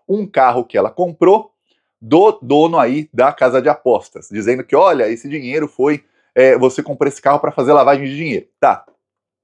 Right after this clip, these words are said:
Aí eu falei aqui, ó, se vai prender a Deolane por isso, o Gustavo Lima vendeu um avião pro dono da casa de apostas. Mais do que isso, o Gustavo Lima é sócio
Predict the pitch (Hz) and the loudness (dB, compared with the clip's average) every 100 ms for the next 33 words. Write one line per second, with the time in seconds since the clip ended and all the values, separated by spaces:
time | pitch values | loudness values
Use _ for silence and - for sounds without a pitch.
0 | _ _ _ _ _ - 175 165 156 165 | _ _ _ _ _ -2 2 2 2 2
1 | 170 - 131 110 _ _ _ _ _ _ | 2 0 -2 -4 _ _ _ _ _ _
2 | _ - - 185 196 196 233 240 214 165 | _ -12 -4 -2 0 2 2 2 2 2
3 | 147 135 113 110 - 120 185 190 - - | 4 2 2 -2 -4 -2 -2 -4 -6 -20
4 | - 117 143 - 156 135 127 151 170 185 | -12 -8 -8 -2 0 2 0 2 0 2
5 | 165 202 208 190 202 262 208 220 185 - | 2 2 2 0 0 2 4 2 -2 -10
6 | _ _ _ _ 202 185 - 143 160 - | _ _ _ _ 0 4 2 2 0 2
7 | 160 160 214 185 156 - 123 170 196 220 | 2 2 2 2 0 0 -4 0 0 -2
8 | 277 240 214 - 127 117 131 - 151 175 | -4 -4 -6 -6 -6 -4 -4 0 2 2
9 | 233 - - 190 - - - | 0 -4 0 2 2 -4 -14